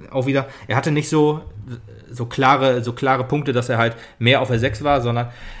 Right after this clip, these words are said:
der war halt ab und zu auch mal so ein bisschen überall, was man halt bei Tanko jetzt auch zum Beispiel hat in der Offensive, aber Blacher war halt mehr wirklich überall auf dem ganzen Spielfeld, also mal vorne kurz, dann aber auch mehr hinten,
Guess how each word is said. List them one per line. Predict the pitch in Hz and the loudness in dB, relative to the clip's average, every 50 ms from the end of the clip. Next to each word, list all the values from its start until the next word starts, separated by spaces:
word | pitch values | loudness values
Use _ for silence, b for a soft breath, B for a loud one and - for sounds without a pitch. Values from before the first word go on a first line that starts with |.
| B B | B B
der | B 120 117 | B 0 4
war | 123 131 | 4 4
halt | 131 135 131 - - - _ _ _ _ - | 4 4 0 -4 -14 -20 _ _ _ _ -2
ab | - 131 139 | 0 0 0
und | 139 120 | 0 2
zu | 151 131 | 2 2
auch | 123 | 2
mal | 127 123 117 | 2 2 4
so | 120 | 4
ein | 120 | 4
bisschen | 123 113 131 | 4 4 2
überall, | 127 175 139 131 123 - 98 104 101 | 0 4 4 6 6 6 4 2 2
was | 92 98 - | 0 -2 -2
man | 120 107 107 107 | -2 -2 0 0
halt | 104 104 104 | 0 -2 -2
bei | - 104 - | -4 -4 -2
Tanko | - 135 139 123 143 | -2 -4 -2 -2 -2
jetzt | 127 123 123 - | -2 -2 0 -2
auch | 92 139 | -2 -2
zum | - 151 | 0 2
Beispiel | 131 131 131 - - 131 | 2 2 2 2 2 2
hat | 131 - - | 2 2 2
in | 120 110 | 0 -2
der | 107 | -2
Offensive, | 139 - 185 170 156 165 180 165 160 | -2 0 -2 -2 -2 -2 -2 -2 -2
aber | 113 120 117 117 | -4 -4 -4 0
Blacher | 98 110 - - - 160 151 - B B B B | 2 2 2 4 2 0 0 -2 B B B B
war | 107 107 | 2 2
halt | 117 120 120 | 2 2 2
mehr | 123 117 117 113 | 2 2 2 2
wirklich | 127 123 - 113 - | 0 -2 -4 -6 -8
überall | - 156 127 135 - 92 117 117 120 - | -6 -4 -2 0 0 2 2 0 0 -2
auf | - - | -2 -4
dem | 117 107 | -4 -2
ganzen | 113 110 - - | -2 -2 -2 -4
Spielfeld, | - - 123 117 107 98 90 - | -6 -4 -4 -2 -2 -4 -4 -6
also | - 101 92 98 | -8 -10 -10 -8
mal | 95 95 98 101 104 107 98 - - - _ | -6 -4 -4 -4 -6 -8 -14 -18 -20 -20 _
vorne | _ - - 113 117 123 120 | _ -4 -2 -2 -2 -2 -2
kurz, | 120 - 127 120 120 120 - - | -4 -4 -4 -4 -4 -6 -12 -10
dann | - 117 110 113 113 | -8 -8 -6 -6 -6
aber | 90 92 98 - - | -8 -6 -6 -4 -4
auch | 107 | -4
mehr | 113 110 110 104 | -2 -2 2 4
hinten, | 107 143 160 160 160 151 147 | 4 4 4 2 0 -6 -6